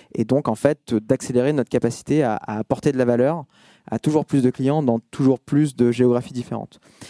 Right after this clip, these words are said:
Et du coup, euh, donc, au départ, euh, vu que t'as pas grand-chose, ben, tu peux pas lever beaucoup.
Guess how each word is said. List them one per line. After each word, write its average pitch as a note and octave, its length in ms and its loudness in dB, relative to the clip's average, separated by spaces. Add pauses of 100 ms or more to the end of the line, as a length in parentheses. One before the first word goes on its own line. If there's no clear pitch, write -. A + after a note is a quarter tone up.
(320)
Et C3+ 100 2
du A#2+ 140 -2
coup, G#3 340 4 (140)
euh, G#2+ 280 0 (120)
donc, A2+ 140 -6 (100)
au D3+ 80 4
départ, D3+ 460 0
euh, A2 160 -2
vu B2+ 200 -4
que - 100 -2
t'as A2 140 -2
pas D3+ 160 0
grand-chose, C#3+ 460 0
ben, G#2+ 180 -4
tu - 140 -20
peux A#2 100 -2
pas C3 160 0
lever A#2 200 4
beaucoup. F3 320 2